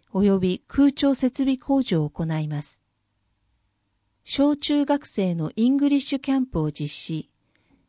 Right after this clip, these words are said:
百六十八万円。昨年に引き続き、小中学生の英語力向上を図るため、清瀬市立科山荘で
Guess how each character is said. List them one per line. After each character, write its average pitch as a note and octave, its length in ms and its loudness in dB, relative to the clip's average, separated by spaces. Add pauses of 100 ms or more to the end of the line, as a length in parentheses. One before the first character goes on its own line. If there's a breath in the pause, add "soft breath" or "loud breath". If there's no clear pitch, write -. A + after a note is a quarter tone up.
百 A3+ 320 -2
六 C4+ 260 2
十 C4 240 2
八 A3+ 260 -2
万 G#3+ 300 0
円。 F#3+ 280 -4 (1080)
昨 - 380 0
年 C4+ 200 6
に C4 100 4
引 B3+ 120 2
き - 140 -12
続 A#3 260 -2
き、 G#3+ 300 -6 (260)
小 D4 320 0
中 D4 240 0
学 C#4+ 220 -2
生 F#3 240 0
の E3+ 180 -4 (140)
英 A#3+ 180 4
語 D4+ 140 0
力 C4 260 0
向 G3+ 240 0
上 A3 240 2
を G#3+ 80 0
図 G#3+ 240 -2
る G3 100 -2
た D#3+ 140 -4
め、 D#3 300 -6 (500)
清 C4 240 2
瀬 C#4 140 -2
市 F#3+ 200 -2
立 B3+ 380 -2
科 C#4+ 140 4
山 C#4+ 240 2
荘 F3 240 -2
で D#3+ 200 -4